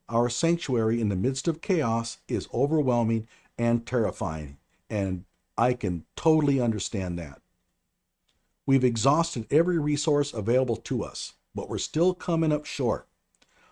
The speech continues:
The reality is that we have nowhere else to turn, and time is running out. We're pleading for your help, your generosity, and your compassion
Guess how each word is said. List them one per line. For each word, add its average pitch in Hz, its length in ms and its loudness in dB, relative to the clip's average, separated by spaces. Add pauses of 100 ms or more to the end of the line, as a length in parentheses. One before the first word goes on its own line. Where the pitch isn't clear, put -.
(160)
The 123 100 4
reality 143 560 2
is 131 300 4
that 117 120 0
we 120 120 2
have 107 180 0
nowhere 151 400 2
else 143 240 2
to 139 120 -8
turn, 95 440 -4 (400)
and 101 240 -2
time 160 340 2
is 139 140 2
running 143 300 4
out. 135 340 -2 (420)
We're 131 140 6
pleading 202 460 4
for 175 120 2
your 147 220 0
help, 98 320 -4 (540)
your 147 160 4
generosity, 127 880 2 (360)
and 156 220 4
your 156 100 2
compassion 131 920 -2